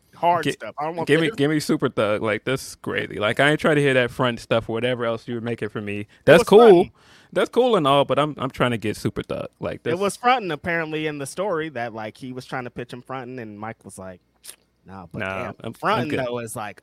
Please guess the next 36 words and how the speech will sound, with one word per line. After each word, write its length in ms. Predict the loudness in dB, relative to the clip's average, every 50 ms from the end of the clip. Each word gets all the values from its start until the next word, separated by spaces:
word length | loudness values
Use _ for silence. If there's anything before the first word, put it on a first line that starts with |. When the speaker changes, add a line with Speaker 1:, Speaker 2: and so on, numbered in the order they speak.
| _ -16
Speaker 1:
up 280 | -12 -12 -12 -12 -14 _ _
there 240 | -18 -18 -16 -18 -18
for 160 | -20 -20 -20
me, 300 | -18 -18 -18 -16 -18 -18
man. 340 | -20 -20 -20 -18 -18 -18 -14
That's 280 | -12 -10 -10 -10 -10 -12
a 220 | -14 -14 -14 -16 -20 _ _ _ _ _ _ _ -16
Speaker 2:
W-, 20 |
man. 100 | -16 -16 _ _ -20
Speaker 1:
classic." 800 | -20 -16 -14 -12 -12 -12 -14 -14 -16 -18 -18 _ _ _ -20 -20 _ _ -14
Wow. 180 | -14 -4 2 4
Speaker 2:
All-time 400 | 6 6 6 6 6 6 6 8
Hove 260 | 8 8 6 6 4
record 340 | 0 -2 -2 -2 -4 -6 -6 _ _ _ _ _
as 160 | -8 -6 -4
Speaker 1:
Oh 140 | -2 -2 -2
Speaker 2:
well. 180 | -2 -2 -4 -6
Speaker 1:
my 120 | -8 -8 -10
Speaker 2:
Like, 100 | -8 -2
Hove, 360 | 2 6 6 8 8 6 4
Speaker 1:
God. 60 | 2
Speaker 2:
Hove 240 | 2 4 4 4 2 -2
verse, 340 | -4 -4 -4 -4 -6 -8
which, 300 | -10 -10 -10 -10 -14 -20 -16
you 120 | -14 -12
know, 220 | -12 -12 -14 -14 _ _ _ _ _
Volume 300 | 2 4 4 4 4 0
Two 380 | -2 0 0 0 2 0 -2 -2 0
also 380 | 2 2 2 4 4 2 2
had 200 | 2 2 2 2
a 40 | 2
lot 240 | 2 0 0 0 0
of 100 | -2 -6
discourse 420 | -6 -8 -8 -8 -6 -8 -8 -6 -6
this 240 | -6 -8 -8 -8 -8
week 300 | -10 -10 -10 -10 _